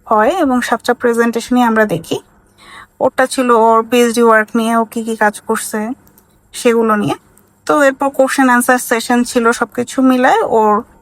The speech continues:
সেশনটা ভালোই ছিল, খারাপ ছিল না। তারপর ও চলে আসে, এ, অন্যদের প্রেজেন্টেশন আমরা একসাথে দেখতেছিলাম।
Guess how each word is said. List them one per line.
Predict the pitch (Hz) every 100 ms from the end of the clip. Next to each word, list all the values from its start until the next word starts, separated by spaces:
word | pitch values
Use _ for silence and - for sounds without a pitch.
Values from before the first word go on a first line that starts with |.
| _ _ _
সেশনটা | - 240 254 240 247
ভালোই | 233 240 233
ছিল, | 240 247 339
খারাপ | 392 - 226 220
ছিল | - 233
না। | 220 359 - _ _ - _
তারপর | 294 277 262
ও |
চলে | 254 262 254
আসে, | 247 247 285 330 294
এ, | - 233 226 -
অন্যদের | 247 247 233 233
প্রেজেন্টেশন | 247 226 233 226 -
আমরা | 240 226
একসাথে | 220 - 226
দেখতেছিলাম। | 220 202 226 - 233